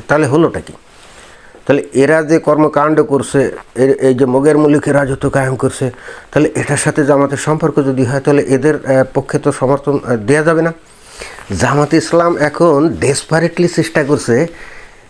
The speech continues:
এদের থেকে এই আউট করে দিতে, অর্থাৎ এই সমন্বয়কগুলোকে একেবারে কমপ্লিটলি আউট, আইসোলেটেড করে দিতে, ক্লিয়ার?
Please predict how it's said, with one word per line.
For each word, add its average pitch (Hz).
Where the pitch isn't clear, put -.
এদের 139
থেকে 165
এই 135
আউট 156
করে 131
দিতে, 98
অর্থাৎ 120
এই 139
সমন্বয়কগুলোকে 147
একেবারে 147
কমপ্লিটলি 143
আউট, 127
আইসোলেটেড 147
করে 113
দিতে, 85
ক্লিয়ার? 180